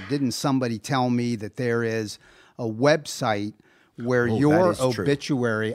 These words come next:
Speaker 1: actually is already?
Speaker 2: No, this, th-, th-, this is true, and it, it, it was hor-, I mean, it's scary and it's wrong. Uh, some of you may know about it. I'm not gonna tell you what the web,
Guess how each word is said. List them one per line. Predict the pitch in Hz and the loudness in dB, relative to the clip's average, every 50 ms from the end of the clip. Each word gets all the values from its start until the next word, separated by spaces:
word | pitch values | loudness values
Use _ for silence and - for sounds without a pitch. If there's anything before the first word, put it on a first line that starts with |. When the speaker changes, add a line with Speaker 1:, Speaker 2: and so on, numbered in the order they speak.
| - | -6
Speaker 1:
actually | 120 120 123 123 - - - 139 113 110 104 90 - - | -6 -6 -6 -6 -6 -6 -6 -4 -4 -4 -6 -8 -4 0
is | 127 127 131 147 160 156 143 - | 2 2 2 2 0 -2 -6 -8
already? | - 143 131 120 113 104 107 110 107 113 151 202 226 220 - _ _ _ _ _ _ _ _ | -6 -4 -4 -2 -2 -4 -4 -4 -4 -4 -6 -8 -10 -12 -14 _ _ _ _ _ _ _ _
Speaker 2:
No, | - 107 117 101 78 | 2 4 4 4 4
this, | 98 156 143 - - - | 2 -2 -2 -4 -8 -14
th-, | - 107 - - 95 90 | -14 -12 -10 -8 -4 0
th-, | 127 127 127 - | 2 2 2 0
this | - 92 92 120 113 - - 101 | -2 -4 -2 0 0 0 0 -2
is | 87 - | -4 -4
true, | - - 123 98 - - | 0 0 2 2 2 0
and | 98 98 95 | -2 -2 -2
it, | 82 - - _ _ _ _ _ _ _ _ _ - | -4 -6 -10 _ _ _ _ _ _ _ _ _ -12
it, | 92 90 - | -12 -12 -12
it | - - - - 80 | -14 -16 -16 -16 -14
was | 80 78 80 76 | -14 -12 -12 -8
hor-, | - 110 117 120 - - | -4 -2 -2 -2 -2 -2
I | 95 | -4
mean, | 104 101 76 | -6 -6 -6
it's | 69 - - - | -10 -12 -12 -12
scary | - - - _ - 143 135 131 123 104 98 98 - | -12 -12 -10 _ -2 0 2 2 2 0 0 -2 -4
and | - 82 82 | -8 -10 -10
it's | 78 73 - - | -10 -12 -12 -12
wrong. | - 76 85 101 120 120 87 73 71 73 73 85 85 - _ - | -8 -4 0 0 0 0 0 -2 -6 -10 -12 -14 -16 -16 _ -10
Uh, | 82 82 78 78 80 76 - | -8 -8 -8 -10 -10 -12 -12
some | - - 110 107 104 | -10 -8 -6 -6 -6
of | 92 98 | -6 -6
you | 101 | -6
may | 87 87 85 82 82 | -6 -6 -6 -6 -6
know | 92 127 143 127 | -4 -2 -2 -4
about | - 78 76 | -4 -6 -8
it. | 87 | -6
I'm | 95 110 | -6 -8
not | 101 101 | -8 -8
gonna | 101 82 76 _ _ _ | -10 -12 -14 _ _ _
tell | - 104 98 | -10 -8 -6
you | 90 90 | -6 -6
what | 90 85 82 - | -8 -8 -10 -10
the | 82 | -10
web, | 76 92 90 73 73 | -8 -8 -8 -8 -12